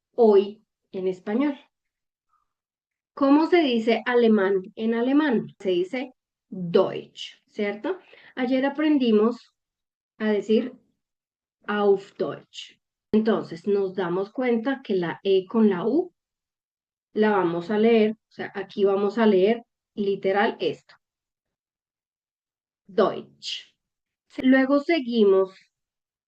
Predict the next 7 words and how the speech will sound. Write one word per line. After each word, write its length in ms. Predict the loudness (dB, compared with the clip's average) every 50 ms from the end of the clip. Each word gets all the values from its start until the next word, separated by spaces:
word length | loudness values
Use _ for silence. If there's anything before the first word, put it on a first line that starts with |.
| _ _
con 580 | -10 -4 -2 0 2 2 2 0 -2 -2 -4 -4
la 260 | -4 -4 -6 -8 -8 _
E 340 | -2 0 0 0 -2 -6 _ _
R. 460 | -10 -8 -8 -8 -8 -10 -12 -14 -18 -20 _ _ _ _ _ _ _ _ _ _ _ _ _ _ _ _ _ _ _
Cuando 440 | _ 0 2 2 4 4 4 4 4
una 380 | 4 4 4 2 2 0 -2
palabra 800 | -2 0 0 0 2 0 0 0 0 0 -2 -2 -6 -8 -8 -10